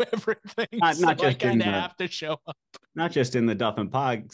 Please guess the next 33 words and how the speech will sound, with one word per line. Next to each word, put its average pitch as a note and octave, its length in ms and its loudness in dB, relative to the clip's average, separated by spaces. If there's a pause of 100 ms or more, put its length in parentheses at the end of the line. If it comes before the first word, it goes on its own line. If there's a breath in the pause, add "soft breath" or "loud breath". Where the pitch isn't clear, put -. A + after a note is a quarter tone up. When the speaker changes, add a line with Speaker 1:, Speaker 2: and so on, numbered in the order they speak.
(140)
Speaker 2:
you G#2+ 120 -4
know, G2+ 100 -2
I'm, G#2 180 -2
I'm, G#2+ 420 -4
we E2+ 240 -8
got A2 160 0
a F#2 60 -2
Swansea G2+ 460 -2
tourney A#2 380 -2
on G2 140 -6
August, G2 460 -8 (520 soft breath)
you G2+ 120 -4
know, F2+ 160 -2 (240)
twenty-fifth G#2 640 -2
last F2+ 380 -4
year, E2+ 360 -4 (140)
two - 120 -8
years E2+ 280 0
ago, E2+ 320 -2
and D#2 240 -6 (360 soft breath)
he's F#2 160 -6
at F2+ 160 -2
my, E2 240 -2
he's F#2+ 200 -6
showing F#2+ 340 -2
up G2 160 -6
to A#2 80 -4
my G#2+ 140 0
house, A2 300 -2
and F#2 100 -4
I'm F#2 140 -4
making G2 360 -6
that, F#2 280 -6